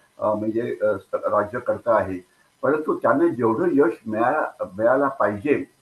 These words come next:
किंवा जेवढं यश अपेक्षित होतं तेवढं मिळालं नाही. त्याला कारणं अनेक आहेत. जसं तुम्हाला आठवत असेल की त्यांनी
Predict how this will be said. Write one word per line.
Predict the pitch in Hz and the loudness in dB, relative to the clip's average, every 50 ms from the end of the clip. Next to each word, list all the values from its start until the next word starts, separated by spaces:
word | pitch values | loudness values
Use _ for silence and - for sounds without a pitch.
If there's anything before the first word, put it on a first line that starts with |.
| _ _ _ _ _ _ _ _ _ _ _ _ _ | _ _ _ _ _ _ _ _ _ _ _ _ _
किंवा | 104 120 123 147 151 | -10 -6 -4 -4 -4
जेवढं | 131 101 110 117 127 - 170 151 | -2 -2 0 0 2 2 2 2
यश | 120 139 175 151 - - _ _ _ _ _ | 2 0 0 -2 -4 -6 _ _ _ _ _
अपेक्षित | - - - 156 151 156 - 170 - - | -4 -2 0 -2 -2 0 0 0 2 2
होतं | 143 143 147 156 165 165 | 2 0 2 0 -2 -2
तेवढं | - - _ _ - 127 135 135 156 147 | -4 -10 _ _ 0 2 4 4 4 2
मिळालं | 127 120 110 110 117 120 131 131 | 2 2 2 2 4 4 4 2
नाही. | 117 107 95 113 147 - - - _ _ _ _ _ _ _ _ _ | 2 0 -2 -2 -4 -6 -8 -12 _ _ _ _ _ _ _ _ _
त्याला | - 117 135 - | -4 -2 0 -2
कारणं | - - 107 104 101 95 120 156 165 | 0 0 0 0 0 2 0 0 0
अनेक | 143 139 156 165 - 107 113 | 2 0 0 0 -2 -2 -2
आहेत. | 113 110 - - - _ _ _ _ - 107 | -2 -4 -4 -6 -10 _ _ _ _ -8 -8
जसं | 113 - 135 | -6 -6 -6
तुम्हाला | 127 113 123 127 131 | -6 -4 -2 0 0
आठवत | 120 101 101 - 120 120 120 | 0 0 -2 -4 -10 -14 -14
असेल | 113 - - - | -10 -8 -8 -8
की | - 131 | -6 -6
त्यांनी | - 123 113 117 127 120 120 | -6 -6 -4 -6 -6 -8 -10